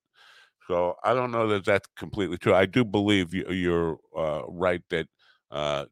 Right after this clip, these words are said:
TikTok, they can grow organically, but I also see dumb stuff growing organically. The thing Ralph was talking about, soft hands, uh, I like it a lot.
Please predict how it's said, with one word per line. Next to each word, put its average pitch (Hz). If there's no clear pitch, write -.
TikTok, 87
they 82
can 78
grow 85
organically, 85
but 113
I 113
also 120
see 113
dumb 147
stuff -
growing 101
organically. 107
The 139
thing 139
Ralph 143
was 85
talking 73
about, 67
soft 98
hands, 82
uh, 78
I -
like 85
it -
a -
lot. 50